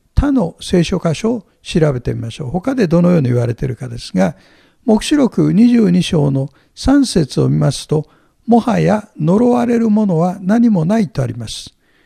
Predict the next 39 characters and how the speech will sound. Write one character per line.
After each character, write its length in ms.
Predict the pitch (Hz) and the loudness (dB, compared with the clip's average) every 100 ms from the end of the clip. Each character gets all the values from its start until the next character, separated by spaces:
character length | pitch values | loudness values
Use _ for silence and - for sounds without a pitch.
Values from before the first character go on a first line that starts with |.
| _ _ _ _ | _ _ _ _
天 240 | - 285 294 | 0 0 2
の 100 | 233 | 2
エ 40 | |
ル 100 | 190 | 2
サ 160 | 165 185 | 2 0
レ 80 | 160 | 2
ム 120 | 135 | 0
は 180 | 190 185 | 0 0
永 100 | 190 | 2
遠 460 | 240 262 262 247 240 | 4 4 2 2 2
の 140 | 240 | 0
秩 320 | 220 - - 233 | 0 -6 -8 -2
序 180 | 160 | -2
と 140 | 156 160 | -2 -2
呼 40 | |
ば 120 | 151 | 2
れ 100 | 190 | 2
る 100 | 214 | 2
世 160 | 151 131 | 0 -2
界 220 | 123 120 | -4 -8
で 120 | 131 139 | -10 -14
す。 180 | - - _ - _ 220 | -18 -20 _ -20 _ -4
そ 180 | - 202 | 0 0
こ 180 | 240 240 | 2 2
に 140 | 220 | 4
は 320 | 180 226 156 - _ _ _ | 2 0 -2 -10 _ _ _
命 500 | - 254 254 226 - | 2 4 4 2 -2
の 140 | 156 147 | -2 0
木 140 | - | 0
が 120 | 156 | 0
植 120 | 147 85 | 2 2
わ 60 | |
っ 160 | 87 _ | 0 _
て 100 | 78 | -2
い 80 | 73 | 0
ま 100 | 71 | -2
す 180 | - | -4
の 120 | 139 160 | -2 0
で、 180 | 226 | 0